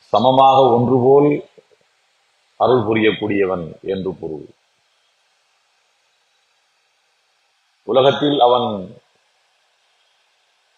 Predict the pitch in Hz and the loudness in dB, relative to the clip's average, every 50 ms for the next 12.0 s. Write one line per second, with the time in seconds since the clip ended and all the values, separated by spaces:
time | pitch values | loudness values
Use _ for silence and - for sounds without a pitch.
0 | _ _ _ _ _ _ _ _ _ _ _ _ _ _ _ _ _ _ _ _ | _ _ _ _ _ _ _ _ _ _ _ _ _ _ _ _ _ _ _ _
1 | _ _ 98 110 123 131 139 139 127 131 131 139 139 139 139 139 143 143 139 135 | _ _ -4 -2 -2 2 2 2 4 4 4 4 4 4 4 2 0 -2 0 0
2 | 135 123 120 117 113 107 98 95 - - - _ _ _ _ _ 101 104 117 127 | 0 0 0 -2 -6 -8 -10 -12 -14 -18 -20 _ _ _ _ _ -4 -4 -2 0
3 | 135 147 131 - 139 127 123 117 110 107 98 90 87 - - - _ _ _ _ | 0 -2 0 2 0 0 2 2 2 2 2 2 -2 -6 -12 -16 _ _ _ _
4 | _ _ _ _ _ _ _ _ _ _ _ _ _ _ _ _ _ _ _ _ | _ _ _ _ _ _ _ _ _ _ _ _ _ _ _ _ _ _ _ _
5 | _ _ _ _ _ _ _ _ - 117 123 131 143 139 135 131 131 127 - - | _ _ _ _ _ _ _ _ -2 2 4 4 4 4 4 2 2 0 0 0
6 | 123 127 123 - - 139 110 120 120 123 123 127 127 127 131 135 135 120 - 120 | 0 0 0 0 -4 -4 -4 -4 -4 0 2 2 4 4 2 2 0 -2 -2 -2
7 | 117 107 - 127 101 104 113 113 123 127 123 107 110 98 - 113 110 107 107 101 | -2 -2 -4 -8 -6 -2 -2 2 2 2 2 2 0 -2 0 2 2 2 2 0
8 | 95 90 87 85 - _ _ _ _ _ _ _ _ _ _ _ _ _ _ _ | -4 -8 -12 -16 -20 _ _ _ _ _ _ _ _ _ _ _ _ _ _ _
9 | _ _ _ _ _ _ _ _ _ _ _ _ _ _ _ _ _ _ _ _ | _ _ _ _ _ _ _ _ _ _ _ _ _ _ _ _ _ _ _ _
10 | _ _ _ _ _ _ _ _ _ _ _ _ _ _ _ _ _ _ 101 101 | _ _ _ _ _ _ _ _ _ _ _ _ _ _ _ _ _ _ -6 0
11 | 120 135 135 143 139 - 151 156 156 156 151 - 107 117 127 131 131 131 131 131 | 0 2 2 2 0 0 -2 0 0 0 0 0 0 2 4 4 4 4 4 2